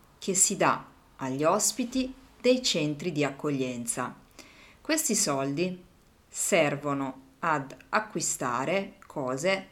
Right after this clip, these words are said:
non date direttamente dal centro di accoglienza. Quanto è? Chi lo dà? Di solito l'importo è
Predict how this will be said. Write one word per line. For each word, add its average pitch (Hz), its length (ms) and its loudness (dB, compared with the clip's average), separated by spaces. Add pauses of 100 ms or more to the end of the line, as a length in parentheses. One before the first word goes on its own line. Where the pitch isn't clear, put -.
non 185 340 0
date 147 640 -2
direttamente 180 1500 2
dal 277 220 2
centro 143 360 -2
di 143 80 -4
accoglienza. 127 760 -8 (1300)
Quanto 277 440 4
è? 175 300 2 (100)
Chi - 180 -2
lo 208 120 4
dà? 170 340 2 (580)
Di 254 200 2
solito 160 840 2 (100)
l'importo 214 1040 -2 (120)
è 170 220 -2